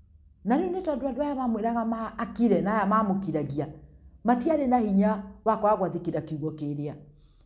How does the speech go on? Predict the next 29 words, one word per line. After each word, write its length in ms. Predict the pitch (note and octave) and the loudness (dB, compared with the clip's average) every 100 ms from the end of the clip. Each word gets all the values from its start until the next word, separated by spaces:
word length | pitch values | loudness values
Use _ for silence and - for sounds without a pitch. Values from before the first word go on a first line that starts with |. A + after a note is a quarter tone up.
| - | -4
Hĩndĩ 160 | A#3+ | 0
ĩrĩa 120 | C#4+ D#4 | 2 2
mũndũ 200 | F4 C4+ | 0 0
ũyũ 120 | C#4+ C4 | 0 0
mũtumumu 520 | C#4 A#3+ G#3+ A3 A#3 | 0 -2 -2 2 2
arehirwo, 720 | A3 F#3+ D#3 E3 D3+ C#3+ - - - - _ - | 4 2 0 0 2 0 -4 -14 -20 -20 _ -4
akĩgĩa 300 | C#4 D4+ E4+ | -2 0 0
na 80 | E4 | 0
ihinda 200 | E4+ D#4 | 2 2
rĩa 160 | C4 A3+ | 2 0
gwĩtĩkia, 600 | A3 G3 A3+ - G3 G3 - - - - - | -2 0 0 2 4 4 2 -8 -16 -8 2
na 140 | A#3+ | 2
akĩgĩa 240 | B3 D#4+ D#4+ | 2 0 0
na 60 | |
ihinda 200 | E4 D#4+ | 0 0
rĩa 160 | D4 B3 | 2 0
kwĩgwatĩra, 640 | G#3 F#3+ G3+ G3 G3 F#3+ D#3 C#3+ - - - A3 | 2 2 4 2 4 4 4 -2 -14 -20 -6 0
nake 240 | B3+ C#4+ | 2 2
Jesũ 280 | B3 D#4+ D4+ | 0 0 0
akĩmwĩra, 400 | D4+ B3 C#4+ C4+ | 0 -2 0 0
"Ũkwenda 360 | C4 B3 G#3+ A3 | 0 0 2 0
ngwĩke 400 | F#3+ G3 G3 A3 A3+ | 2 2 6 6 6
atĩa?" 240 | G3 E3 - - | 2 -2 -4 -8
Akĩmwĩra, 520 | C#4+ D4+ D4 E4 E4 D#4+ A3+ | -6 -6 -8 -6 -6 -6 0
"Jesũ, 440 | G4 A#4+ A#4 - D5 - - - _ _ _ - | 0 2 -2 -2 -2 -2 -10 -20 _ _ _ -8
ndũrĩte 420 | D#3+ G3 G#3 G3+ G#3 | 2 4 4 2 -2
matukũ 340 | E3+ D#3+ F#3+ | -2 -4 -4
maingĩ 220 | F3 D3 D#3+ | -4 -2 -4
itakuona, 720 | D#3 E3 D#3+ D#3 D3+ C#3 | -2 -2 -4 -6 -6 -8